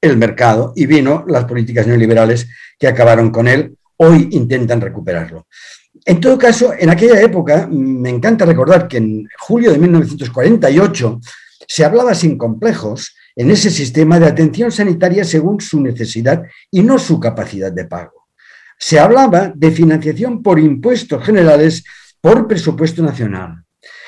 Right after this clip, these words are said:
Se hablaba de no repagar, volver a pagar en el momento del uso del servicio, que la sanidad debía ser una atención completa, universal, equitativa, solidaria, igualitaria.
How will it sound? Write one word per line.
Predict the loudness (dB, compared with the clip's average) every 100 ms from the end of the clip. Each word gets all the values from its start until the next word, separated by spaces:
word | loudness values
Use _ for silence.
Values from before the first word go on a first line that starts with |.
| -14 -2
Se | 2
hablaba | 4 4 4 4
de | 4 2
no | 0
repagar, | 0 0 0 0 0 0 0
volver | 2 4 4 2
a | 0
pagar | -4 -6 -2
en | 0
el | 2
momento | 0 -2 -2 -2
del | -2 -2
uso | -4 -2 -2
del | 0 0
servicio, | 0 -6 -6 -6 -6 -10 -10 _ _ _ _ _ _ _ _
que | -2
la | 2 2
sanidad | 2 2 4
debía | 4 4 0
ser | 0 0 0 -2 -12 _ _ _
una | 0 2 4 2
atención | 0 -2 -2 -2
completa, | -2 -6 0 2 2 0
universal, | 0 0 -4 -2 0 0 -8
equitativa, | -14 -10 -6 -8 -6 -10 -10 -12 _
solidaria, | -8 -4 -2 0 0 0 -6 -8
igualitaria. | -4 -2 -2 0 0 0 0 0 -4 -10